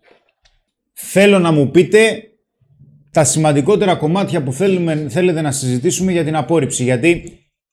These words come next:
ε, όπως καταλαβαίνετε, υπάρχουν δύο πολύ βασικοί πυλώνες,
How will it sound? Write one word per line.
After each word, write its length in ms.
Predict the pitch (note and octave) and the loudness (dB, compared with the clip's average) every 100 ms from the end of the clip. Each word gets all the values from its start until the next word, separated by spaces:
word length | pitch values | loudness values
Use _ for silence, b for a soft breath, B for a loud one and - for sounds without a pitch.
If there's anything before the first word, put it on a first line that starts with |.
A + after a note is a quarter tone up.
| _ _ - | _ _ -10
ε, 200 | C3+ C#3+ - - | -4 -4 -6 -10
όπως 340 | - D3 D#3+ - | -2 -2 -2 -4
καταλαβαίνετε, 960 | D#3+ D3 C3+ A#2 C3+ C3 A#2+ E3+ F#3 - _ _ _ | -2 -2 0 0 0 0 0 -4 -6 -14 _ _ _
υπάρχουν 640 | C#3 A#2 F3+ C#3 F#3 E3 | -8 0 0 0 -2 0
δύο 200 | C3 F#3+ | 2 2
πολύ 760 | D3 - D3+ D3+ F3 F#3+ F#3 - | 0 -6 0 2 4 4 2 -4
βασικοί 1040 | A#2+ B2+ C#3 - B2+ - E3+ F3+ F3 D#3 - | -4 -2 -2 -2 -6 -4 -2 0 0 -2 -2
πυλώνες, 760 | D#3 D#3+ D3+ A#2 F#2+ - - | 2 2 2 -2 -6 -10 -18